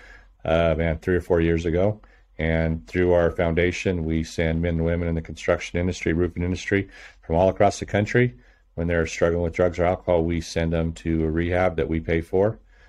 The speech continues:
through our nonprofit. And most excitingly, we purchased a building a few months ago. We're in the process of remodeling it, doing all our licensing and all those things, where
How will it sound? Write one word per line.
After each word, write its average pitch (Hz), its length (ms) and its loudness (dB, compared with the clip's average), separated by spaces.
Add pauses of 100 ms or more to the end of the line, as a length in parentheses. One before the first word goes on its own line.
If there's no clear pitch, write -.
(140)
through 85 180 2
our 82 80 4
nonprofit. 82 840 0 (140)
And 80 460 -4 (400)
most 90 280 2
excitingly, 98 800 0
we 92 500 -2 (420)
purchased 95 400 -2
a 85 60 0
building 90 440 0
a 80 40 -4
few 90 220 -6
months 92 280 -2
ago. 104 380 2 (380)
We're 85 120 0
in 82 40 0
the 82 80 0
process 85 520 0
of 82 100 -4
remodeling 87 580 0
it, 78 120 -4
doing 82 200 0
all 82 120 2
our 87 120 0
licensing 82 520 -2
and 82 80 0
all 80 80 2
those 82 220 -2
things, 90 320 -4
where 82 320 0